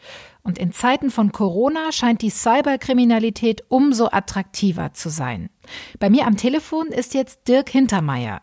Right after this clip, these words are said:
Er ist Kriminalhauptkommissar beim Hessischen Landeskriminalamt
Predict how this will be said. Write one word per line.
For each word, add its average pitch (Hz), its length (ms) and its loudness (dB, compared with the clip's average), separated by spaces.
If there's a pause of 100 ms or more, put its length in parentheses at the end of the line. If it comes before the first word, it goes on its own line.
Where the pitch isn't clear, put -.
Er 190 140 -4
ist - 140 -4
Kriminalhauptkommissar 214 1300 0
beim 214 160 4
Hessischen 226 480 2
Landeskriminalamt 208 1160 0